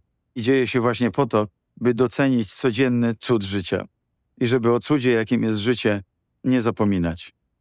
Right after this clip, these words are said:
Wspomnienia świadków historii ze świąt spędzonych w obozach koncentracyjnych czy na Sybirze to coś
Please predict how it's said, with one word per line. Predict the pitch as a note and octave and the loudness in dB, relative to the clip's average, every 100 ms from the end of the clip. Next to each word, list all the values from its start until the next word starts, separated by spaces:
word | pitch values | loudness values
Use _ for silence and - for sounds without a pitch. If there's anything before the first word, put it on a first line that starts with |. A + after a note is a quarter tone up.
| _ - | _ -14
Wspomnienia | - C3+ A#2+ C3+ B2+ A2+ | -4 0 2 2 0 0
świadków | - A#2+ - G#2+ | 0 0 -2 -4
historii | C3 - D3 C#3 B2+ | -4 -2 0 2 0
ze | G#2+ A#2 | 0 -2
świąt | - C#3 C3 - | 0 0 0 -2
spędzonych | - A#2 A2+ B2+ A#2+ A2 | -2 0 2 2 2 0
w | |
obozach | A#2 B2+ C3 G#2+ | 2 2 0 0
koncentracyjnych | A#2+ B2+ A#2 A#2 A2 B2 A#2 A2 | -2 0 0 0 2 2 2 0
czy | - B2 | 0 0
na | A#2 | 0
Sybirze | - A2 C#3 C3+ A#2 G#2+ | -2 -4 -2 2 2 2
to | A#2+ A2+ | 2 0
coś | - C#3+ D3+ - | 0 0 -2 -6